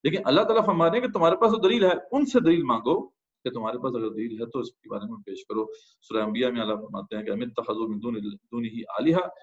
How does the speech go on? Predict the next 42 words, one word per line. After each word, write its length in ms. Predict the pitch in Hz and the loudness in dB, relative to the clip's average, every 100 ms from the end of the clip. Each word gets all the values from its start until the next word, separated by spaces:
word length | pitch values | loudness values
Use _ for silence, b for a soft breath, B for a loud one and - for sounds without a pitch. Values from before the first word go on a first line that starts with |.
| B - | B -2
क्या 100 | 110 | -2
लोगों 180 | 110 | -2
ने 80 | 123 | -4
खुदा 220 | 120 104 | -6 -4
के, 160 | 110 113 | -4 -4
अल्लाह 440 | - - 107 110 | -8 -12 -8 -8
को 100 | 110 | -8
सिवा 220 | 110 107 110 | -8 -6 -6
छोड़ 280 | 110 104 | -4 -6
के 140 | 107 104 | -4 -6
जो 140 | 101 | -6
है 80 | 104 | -10
दूसरे 280 | 104 104 156 | -10 -2 2
इलाह 120 | 156 | 2
बना 200 | 160 165 | 2 0
लिए? 180 | 180 190 | -2 0
"कुल 140 | 190 - | 0 2
हातू 220 | 104 123 139 | 0 0 -2
बुरहाना", 420 | 107 107 104 107 _ | -4 -8 -10 -10 _
उन्हें 180 | 120 123 | -10 -6
कहें 240 | 123 139 156 | -4 -4 -4
कि 60 | |
इसकी 300 | 139 - - | -6 -8 -10
दलील 240 | 117 127 139 | -4 -2 -2
तो 80 | |
पेश 180 | 147 139 | -2 -2
करो। 200 | - 220 - B B - | 4 4 2 B B 2
"हाज़ा 160 | 135 | 4
ज़िक्रुम 400 | 120 127 139 127 | 4 0 -2 -2
ममय्य 400 | 113 117 165 185 - - | -2 0 0 0 -6 -6
व 120 | 113 | -4
ज़िक्रुम 280 | 110 127 113 107 | -2 -4 -6 -4
मम-, 200 | 104 95 104 | -6 -6 -6
अ, 140 | 104 | -6
ज़िक्रुम, 360 | 104 117 113 104 _ _ - | -6 -6 -8 -10 _ _ -10
अ, 40 | |
मन 340 | 110 101 101 101 139 | -6 -4 -6 -2 0
क़ब्ली 220 | 147 175 190 - _ | 0 0 -2 -8 _
बल 160 | 123 117 | 0 0
अक्सरुहुम 500 | - - 113 113 107 | -2 -2 -4 -4 -4
ला 100 | 107 | -2
यअलमूनल 480 | 104 101 98 101 101 | -2 -4 -6 -8 -10